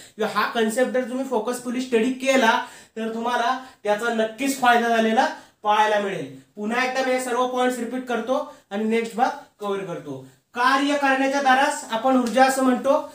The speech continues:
बरोबर आहे? म्हणजे बघा की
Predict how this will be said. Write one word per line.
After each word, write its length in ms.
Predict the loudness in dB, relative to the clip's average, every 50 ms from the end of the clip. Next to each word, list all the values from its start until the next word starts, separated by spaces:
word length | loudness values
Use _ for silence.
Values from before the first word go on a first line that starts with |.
| -18 -10 -4
बरोबर 320 | 0 2 2 2 2 2
आहे? 120 | 2 2 0 -2 -6 -12 _ _ -4
म्हणजे 280 | -2 0 0 0 0
बघा 320 | 2 2 2 2 2 2 0 -2 -4 -10 -16 _ _ -4
की 420 | 0 2 2 2 0 -2 -8 -12